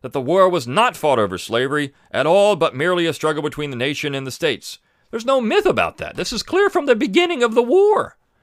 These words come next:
This is what Lincoln said. Where's the myth? Where's the myth?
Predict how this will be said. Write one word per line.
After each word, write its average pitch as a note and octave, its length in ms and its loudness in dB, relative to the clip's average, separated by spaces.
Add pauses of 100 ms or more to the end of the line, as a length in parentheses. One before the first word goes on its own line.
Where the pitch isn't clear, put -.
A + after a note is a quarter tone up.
(380)
This B3 180 -8
is - 60 -10
what B3 160 4
Lincoln C4+ 400 0
said. D4+ 560 -2 (800)
Where's A#3+ 300 2
the C#4 100 -2
myth? C#4 400 0 (680)
Where's F3+ 280 0
the F#3+ 100 -4
myth? D#3+ 320 -6